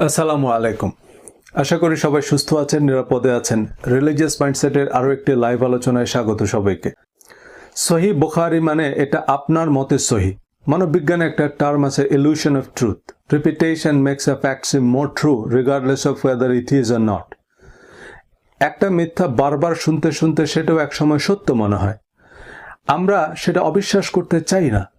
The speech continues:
শত যুক্তি প্রমাণের পরও সবই বুঝতে পারছি, কিন্তু মানতে পারছি না। আর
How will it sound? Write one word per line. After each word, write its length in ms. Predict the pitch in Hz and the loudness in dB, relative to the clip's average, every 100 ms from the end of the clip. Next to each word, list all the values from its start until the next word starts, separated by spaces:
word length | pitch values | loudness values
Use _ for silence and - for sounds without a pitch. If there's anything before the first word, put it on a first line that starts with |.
| - _ | -20 _
শত 300 | - - 165 | -8 -4 0
যুক্তি 400 | 190 151 160 170 | 2 2 0 0
প্রমাণের 500 | 156 156 156 151 156 | 0 0 0 0 0
পরও 300 | 143 151 147 | 0 0 0
সবই 320 | 135 - 151 165 | -2 -2 0 2
বুঝতে 360 | 143 139 147 | 0 0 0
পারছি, 340 | 139 131 - 135 | 0 -2 -2 0
কিন্তু 280 | 135 127 | 0 2
মানতে 320 | 127 127 120 120 | 0 0 0 0
পারছি 360 | 113 107 - | 0 -2 -2
না। 180 | 98 95 _ _ - - | -2 -4 _ _ -20 -4
আর 120 | 135 | -4